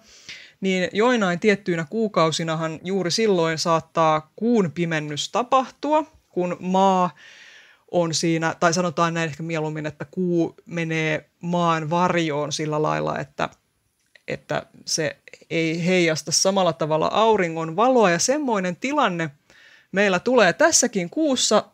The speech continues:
täyden kuun aikaan, mutta, mutta tilanne on aika erikoinen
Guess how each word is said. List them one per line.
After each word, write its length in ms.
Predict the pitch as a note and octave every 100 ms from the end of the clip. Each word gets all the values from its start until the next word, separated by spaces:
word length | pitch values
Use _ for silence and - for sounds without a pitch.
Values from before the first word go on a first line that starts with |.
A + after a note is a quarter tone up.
| -
täyden 340 | - A3 G3+ F3+
kuun 280 | F#3+ F3+ E3+
aikaan, 520 | F3 E3+ F3+ F3 E3+
mutta, 380 | F3+ F3 - E3+
mutta 240 | F3+ G3
tilanne 480 | C4 C4+ A3+ G3+ E3+
on 280 | F#3 F3 D#3+ _ _ _ _ _ _ _ -
aika 300 | G3 G3 F#3+
erikoinen 960 | C4+ D#4+ C4+ A3 G3 F#3+ F#3 F#3 F3+